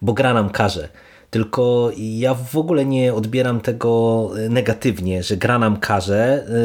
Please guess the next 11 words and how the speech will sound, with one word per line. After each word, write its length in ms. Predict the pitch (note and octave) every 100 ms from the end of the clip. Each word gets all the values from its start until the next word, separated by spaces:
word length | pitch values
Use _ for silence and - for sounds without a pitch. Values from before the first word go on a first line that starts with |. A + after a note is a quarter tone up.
| A2+ A2
e, 40 | G#2 A#2 A#2+
no 520 | B2+ B2+ B2+ C3+ C3
bo 380 | A2+ A#2+ C#3 C#3+ C#3+ -
to 260 | - C3+ C#3
jest 300 | C3 C#3 -
historia, 760 | D#3 - C3 A2+ A#2 B2 C3+ C3+ - - - -
m, 280 | A#2 B2+ B2+
taka 220 | C#3 D#3
filmowa, 540 | - F#3+ F3+ F#3 B2 G2+
no, 100 | G2
która, 520 | - A2+ A#2 A#2